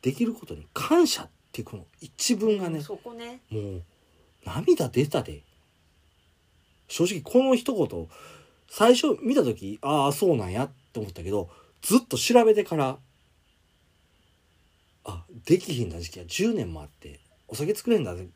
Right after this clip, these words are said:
Speaker 1: タイミングが十年もあって、
Speaker 2: うん。
Speaker 1: その間酒造として百年以上やってはるこの酒造がね、お酒十年も作れへんな時期があって、これは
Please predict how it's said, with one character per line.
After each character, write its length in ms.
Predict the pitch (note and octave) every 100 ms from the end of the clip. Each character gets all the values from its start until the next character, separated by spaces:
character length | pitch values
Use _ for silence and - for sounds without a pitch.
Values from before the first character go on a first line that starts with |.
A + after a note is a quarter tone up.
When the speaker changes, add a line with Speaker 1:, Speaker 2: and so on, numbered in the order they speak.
| _ _ _ -
Speaker 1:
タ 120 | C#3
イ 40 | B2+
ミ 80 |
ン 20 | A#2+
グ 60 |
が 40 | G#2+
十 220 | C#3 A3+
年 160 | C#3+ E2
も 80 |
あ 40 | D2
っ 20 |
て、 160 | - _ _ -
Speaker 2:
う 40 |
ん。 180 | F#3 F3
Speaker 1:
そ 180 | - B3
の 100 | G3+
間 180 | F#2 -
酒 200 | - C4
造 220 | E4+ E4
と 100 | -
し 80 | -
て 100 | F2+
百 240 | G#3 C4
年 460 | B3 A#2+ F#2+ F2+ D3
以 60 |
上 220 | D3 E2+
や 120 | E2+ C#3+
っ 80 |
て 100 | -
は 100 | D#3+
る 220 | D#3 D3 C#3
こ 140 | D#3
の 80 | C#3+
酒 140 | E3
造 180 | D3+ C#3+
が 100 | C#3
ね、 160 | E3+ - _ _ _ _ _ _ _ _ _ _ _ -
お 20 |
酒 280 | - - G#2+
十 300 | G#2 E3+ G#3+
年 160 | A#2
も 100 | F#2 E2+
作 200 | - F#3+
れ 80 |
へ 60 | F3
ん 60 | F#2+
な 80 |
時 120 | E2 F#2
期 120 | -
が 100 | -
あ 60 |
っ 0 | - _
て、 80 | - -
こ 580 | - - - F#3+ G#3+ G#3
れ 180 | F#3+
は 440 | E3+ B2+ B2 A#2